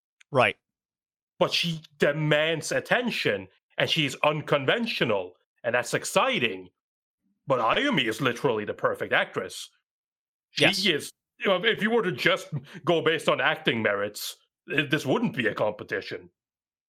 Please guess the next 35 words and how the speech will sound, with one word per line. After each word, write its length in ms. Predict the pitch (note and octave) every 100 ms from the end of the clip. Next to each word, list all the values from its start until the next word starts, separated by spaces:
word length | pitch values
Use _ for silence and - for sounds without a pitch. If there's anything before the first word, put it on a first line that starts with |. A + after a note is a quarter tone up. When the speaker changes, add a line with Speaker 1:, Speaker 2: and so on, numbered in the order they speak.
| _ _ _ _ _ _ _ _
Speaker 2:
So 140 | - E3
it's 100 | D#3+
like, 140 | E3+
I, 240 | F3 F#3+
I 40 | G3
do 200 | G#3 C4
like 280 | F#3 E3 D3
that. 160 | E3
It's 140 | C3+ D3+
like, 140 | E3
it's 180 | F3 A#2+
different 420 | B2 F#3 - A3
styles, 720 | - - A2 D3+ A#3+ - - - _ _ -
and 100 | D3+
not 160 | D3+
just 200 | F3+ -
a 40 | D#3
matter 220 | C3+ C3+
of 60 |
like, 120 | C#3 D#3
"Oh, 400 | F3 E3 B2+ - - _ _ _ C3 - _ -
in 160 | E3 D#3
two 220 | - A3
weeks 400 | E3+ E3+ D3+ -
I 120 | D3 C3
caught 340 | - D3 C#3
up 180 | C#3+ -
to 200 | C#3 A#2+ - G#3
what 200 | D#3 C#3
you 140 | D3+ C3+
have 100 | A#2+
done 220 | C3 B2
your 200 | B2 A#2+
entire 420 | A2+ C3+ A#2+ A2
life." 420 | A#2 A2 G2+ -